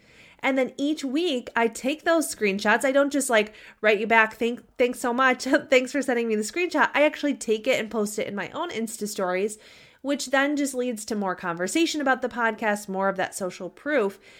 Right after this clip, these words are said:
And people who haven't listened to the podcast yet might give it a try when they see that others are raving about it on social media.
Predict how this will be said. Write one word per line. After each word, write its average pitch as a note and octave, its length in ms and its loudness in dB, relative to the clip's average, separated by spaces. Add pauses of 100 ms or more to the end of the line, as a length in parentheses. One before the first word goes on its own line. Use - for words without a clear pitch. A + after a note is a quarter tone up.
(280)
And C#4+ 180 0
people E4+ 240 0
who D4 160 6
haven't D4 340 2
listened C4+ 280 0
to B3 60 -2
the A3 80 -2
podcast B3 560 2
yet F#3+ 360 4 (300)
might A#3+ 320 0
give A#3+ 140 0
it A#3 60 0
a A3 80 4
try A#3+ 440 4
when A3+ 220 2
they G#3+ 140 0
see A#3+ 320 -8
that A3 240 -2
others A#3 400 4
are G3+ 120 4
raving G3 380 0
about F3+ 240 0
it E3 80 0
on F3 140 -2
social F#3+ 320 -4
media. G#3 460 -2